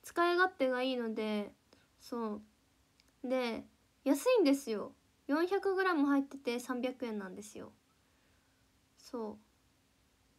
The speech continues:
う。安いけど食べきれます。あの、冷凍にしてるんで。そうそうそうそう。そう。で、だって、ブロッ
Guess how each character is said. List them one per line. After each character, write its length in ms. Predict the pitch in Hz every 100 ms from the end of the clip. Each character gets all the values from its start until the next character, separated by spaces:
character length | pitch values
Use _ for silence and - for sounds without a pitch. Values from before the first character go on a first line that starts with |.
| _ _ _ _ _ _ _ _ _ _ _ _ _ _ _ _ _ - - _ _ _ _ _ _ -
う。 40 |
安 280 | 277 277 427
い 40 |
け 100 | 349
ど 40 | 311
食 160 | 277
べ 120 | 269
き 100 | 277
れ 80 | 339
ま 100 | 349
す。 100 | 359
あ 200 | 254 254
の、 80 | 247
冷 180 | 277 392
凍 160 | 403
に 140 | 381 415
し 40 |
て 120 | 403
る 140 | 370 320
ん 100 | 240
で。 320 | 226 208 - _ _ _
そ 220 | - - 254
う 40 |
そ 200 | - 233
う 40 |
そ 180 | - -
う 60 | -
そ 180 | - 277
う。 40 | _ _ _ _ _ _ _ _ _ _ _ _ - - - - - - - _ _ _ _
そ 440 | - 247 233 214 - _ _ _ _ _ _ _ _ _ _ _ _ _ _ _ _ _ _ _ _ _ _ _ - - _ 277
う。 40 |
で、 240 | 262 262
だ 80 | 262
っ 40 | 277
て、 460 | - 220 214 - -
ブ 120 | 254
ロ 140 | 320
ッ 60 | 392